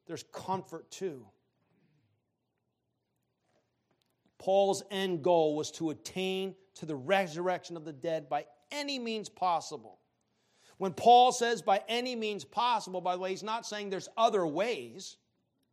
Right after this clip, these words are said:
that I'm gonna try this way and this way, and whoo, this way may work and this may way work. He's not saying that. He means that whatever road God takes me down, I'm gonna go down that road.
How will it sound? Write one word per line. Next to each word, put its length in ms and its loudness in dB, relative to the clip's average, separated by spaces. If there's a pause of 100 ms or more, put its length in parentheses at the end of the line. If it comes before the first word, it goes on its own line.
(340)
that 140 -2
I'm 80 0
gonna 120 -4
try 280 2
this 240 -2
way 160 -4
and 100 -6
this 160 -8
way, 140 -4
and 100 -4
whoo, 220 -2
this 200 -6
way 140 0
may 160 -4
work 300 -4
and 100 -10
this 160 -6
may 160 -4
way 160 -2
work. 240 -2 (140)
He's 200 -6
not 240 0
saying 400 -4
that. 240 -16 (2500)
He 140 6
means 340 4
that 120 2
whatever 420 2
road 480 2
God 360 2
takes 400 -6
me 140 -8
down, 300 -10 (640)
I'm 140 -12
gonna 160 -10
go 220 -8
down 180 -14
that 180 -14
road. 320 -16